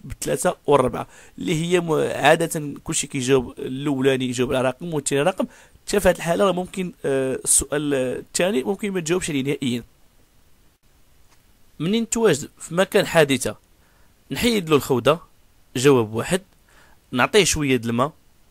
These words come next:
جواب جوج، نطلب الإغاثة، جواب ثلاثة، نتكلم معاه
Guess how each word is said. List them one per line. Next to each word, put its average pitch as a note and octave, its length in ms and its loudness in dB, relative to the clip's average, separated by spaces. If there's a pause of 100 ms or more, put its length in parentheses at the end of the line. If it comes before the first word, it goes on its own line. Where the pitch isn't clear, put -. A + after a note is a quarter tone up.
(160)
جواب A#2+ 340 4 (120)
جوج، C3 380 -6 (600)
نطلب D#3 340 -2
الإغاثة، B2+ 680 0 (520)
جواب B2 360 6 (180)
ثلاثة، A#2+ 380 2 (540)
نتكلم F#3 460 -2
معاه B2+ 320 2